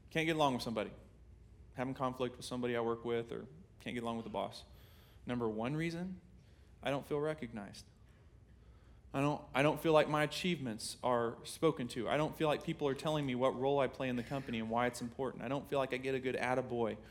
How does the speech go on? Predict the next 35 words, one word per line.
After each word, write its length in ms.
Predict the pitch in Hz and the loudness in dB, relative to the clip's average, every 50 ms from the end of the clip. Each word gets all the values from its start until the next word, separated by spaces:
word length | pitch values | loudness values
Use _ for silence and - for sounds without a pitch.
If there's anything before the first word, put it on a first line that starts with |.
| - - - - | -18 -20 -16 -8
when 140 | - 131 123 | -4 -2 -2
I 80 | 117 120 | 0 0
do 160 | 117 123 120 | 0 0 -2
something 460 | 113 - 123 113 110 - 107 107 107 | -2 -2 -6 -6 -6 -6 -6 -6 -4
well. 280 | 110 117 110 95 - - - - - - - - - - - - - - - - - - - - - - | -4 -2 -2 -4 -4 -8 -14 -18 -20 -20 -20 -20 -20 -20 -20 -20 -20 -20 -20 -20 -20 -20 -20 -20 -12 -4
Now, 120 | 127 120 120 | 0 0 2
believe 320 | 131 131 135 156 160 143 | 4 4 6 6 6 6
me, 100 | 131 113 | 4 4
I'm 180 | 113 135 147 147 | 4 4 6 6
all 160 | 143 143 143 | 8 8 8
about, 280 | 135 135 131 131 117 | 8 8 6 6 6
re-, 120 | 131 135 135 | 6 4 4
I, 300 | - 127 139 117 107 131 | 6 6 4 6 6 4
I 40 | 151 | 4
think 220 | - 185 165 - | 4 4 2 4
we 80 | 170 170 | 2 2
should 200 | - - 127 - | 2 2 2 4
pay 140 | 151 151 | 6 6
attention 340 | 143 147 - 156 151 - 165 | 6 6 6 2 0 0 0
to 60 | 156 | 2
that 180 | 139 135 123 113 | 4 6 6 4
research. 400 | 131 131 127 - 143 120 107 - | 4 2 0 2 2 0 2 2
I 80 | 120 127 | 2 2
think 140 | 160 147 | 2 0
it's 100 | 143 123 | 0 0
valuable 380 | 120 123 120 139 151 147 139 135 | 2 4 6 6 6 6 4 0
from 140 | - 147 139 | 0 0 -2
a 60 | 123 | 0
business 340 | 123 127 139 135 139 127 - | 2 2 2 2 2 -2 -4
perspective, 520 | - 135 120 - - 117 110 - 117 107 | -4 -6 -6 0 0 0 0 0 -2 -4
and 100 | 113 113 | -2 0
I'm 220 | 120 143 156 143 - | 2 2 2 2 4
all 280 | - 127 143 156 151 135 | 6 8 10 10 10 10
about 600 | 123 120 - 123 123 131 139 120 98 - - - - - - - - - - - | 8 6 6 6 8 10 10 8 8 4 0 -10 -14 -14 -18 -18 -18 -16 -12 0
recognizing 960 | 127 135 131 131 - 139 131 131 131 123 127 127 123 120 120 113 110 110 110 | 6 6 6 6 6 0 -2 0 2 4 4 4 2 2 0 0 0 -2 -4